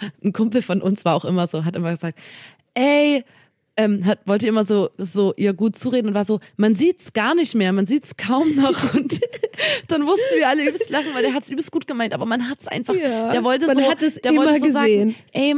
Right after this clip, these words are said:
Speaker 1: das ist
Speaker 2: Tagelang.
Speaker 1: doch total zurückgegangen" und so. Und da, das Ding war dann, dass sie einfach irgendwann, das war einfach, es ging nicht mehr. Und ich musste mit ihr dann zum Sanitä-, zu den Sanitätern.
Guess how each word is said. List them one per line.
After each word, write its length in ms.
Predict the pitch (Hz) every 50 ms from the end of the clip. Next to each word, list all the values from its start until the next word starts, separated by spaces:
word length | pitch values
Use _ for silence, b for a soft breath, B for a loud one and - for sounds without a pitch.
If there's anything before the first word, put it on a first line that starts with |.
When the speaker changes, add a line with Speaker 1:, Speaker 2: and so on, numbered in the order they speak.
| - -
Speaker 1:
das 280 | - 240 240 294 302
ist 120 | 330 285 247
Speaker 2:
Tagelang. 100 | 233 247
Speaker 1:
doch 120 | 320 269
total 420 | 233 202 254 226 233 240 269 269 -
zurückgegangen" 560 | - 247 254 277 - 302 254 - 247 240 226
und 80 | 226 -
so. 80 | 202 - B B B B B B B B B
Und 240 | B 214 220 196 - - _ _ -
da, 180 | 214 185 175 - _ _ -
das 180 | 202 185 -
Ding 180 | - - 277 330
war 140 | 330 294 269
dann, 320 | 247 240 240 247 247 - -
dass 260 | - - 214 196 - -
sie 120 | 214 220
einfach 260 | - 180 208 196 208 - -
irgendwann, 360 | 220 240 233 254 226 208 208
das 140 | 190 - -
war 80 | -
einfach, 260 | 196 180 202 - 185 190
es 160 | 185 - - -
ging 260 | - 208 220 226 233
nicht 220 | 208 180 170 - 170
mehr. 320 | 156 151 151 156 180 214 214 - _ _ _ _ _ _ _ _ _ _ _ _ _ _ _ -
Und 160 | 190 190 196
ich 100 | 180 -
musste 300 | 202 214 220 - - 233
mit 140 | 202 190 -
ihr 120 | 190 196
dann 160 | 190 185 196
zum 200 | - - 185 180
Sanitä-, 520 | 170 160 160 170 165 160 - - 202 - -
zu 120 | - 180
den 100 | 175 170
Sanitätern. 720 | 165 165 160 160 - - 220 208 - 185 170 180 208